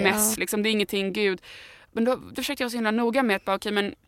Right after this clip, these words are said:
Speaker 1: jag har, jag har egentligen ingen anledning för att jag är ledsen nu mer än att det är P M S och hormoner." Men att det är okej.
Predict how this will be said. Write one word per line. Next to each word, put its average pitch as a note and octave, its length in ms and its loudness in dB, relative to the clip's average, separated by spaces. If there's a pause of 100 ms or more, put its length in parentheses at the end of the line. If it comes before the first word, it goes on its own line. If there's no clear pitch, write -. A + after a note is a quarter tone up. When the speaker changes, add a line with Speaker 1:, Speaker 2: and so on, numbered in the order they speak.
(1000)
Speaker 1:
jag A#3+ 140 -2
har, C#4 180 8
jag B3 180 4
har D4 120 6
egentligen A3 260 4
ingen - 140 -2
anledning G#3+ 320 2
för G#3 80 -4
att F#3+ 60 -8
jag G3 80 -2
är F#3+ 40 -2
ledsen G#3 320 0
nu F#3 100 2
mer F#3 140 2
än F3+ 60 0
att G3+ 60 -8
det - 60 -4
är C4 100 0
P A3 140 -8
M G3 160 -4
S - 280 -2
och G#3+ 60 -8
hormoner." G#3+ 540 -2 (500)
Men A3 180 4
att A3 160 0
det C4 160 2
är G3+ 280 4
okej. G#3 540 -2